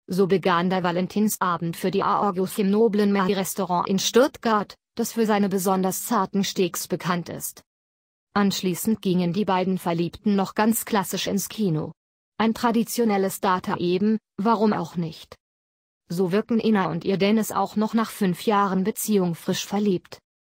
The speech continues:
Dafür, dass es dem verheirateten Paar in ihrer Beziehung nicht langweilig wird, sorgt auch ihre dreijährige Tochter Pütten,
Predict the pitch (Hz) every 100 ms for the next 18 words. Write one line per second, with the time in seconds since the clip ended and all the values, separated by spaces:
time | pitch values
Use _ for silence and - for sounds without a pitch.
0 | _ _ _ - 220 240 254 240 226 -
1 | 226 - 220 208 233 196 196 185 185 180
2 | 202 202 202 196 214 208 190 170 185 -
3 | 233 233 220 226 - 220 180 170 165 170
4 | 165 - 214 208 - _ 190 220 220 233
5 | 190 - 240 240 226 214 233 233 233 208
6 | - 190 - 196 - 190 - 156